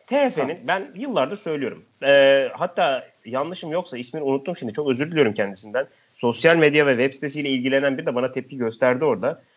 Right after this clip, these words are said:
Speaker 1: Yani T F N'in, e, medya ile ilgili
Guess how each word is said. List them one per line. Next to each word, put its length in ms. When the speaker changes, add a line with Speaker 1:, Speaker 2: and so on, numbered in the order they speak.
Speaker 1:
Yani 240
T 260
F 160
N'in, 300
e, 600
medya 500
ile 160
ilgili 720